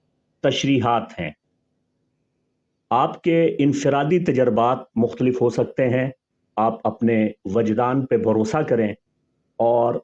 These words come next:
اپنے ذاتی پیدائشی ذائچہ کی روشنی میں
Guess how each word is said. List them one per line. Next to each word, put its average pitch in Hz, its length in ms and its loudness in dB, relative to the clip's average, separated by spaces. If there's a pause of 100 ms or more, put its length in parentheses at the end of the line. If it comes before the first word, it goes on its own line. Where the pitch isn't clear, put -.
(380)
اپنے 127 320 0 (380)
ذاتی 131 440 -2
پیدائشی 127 640 0
ذائچہ 120 440 0
کی 123 80 -2
روشنی 104 400 0
میں 95 200 0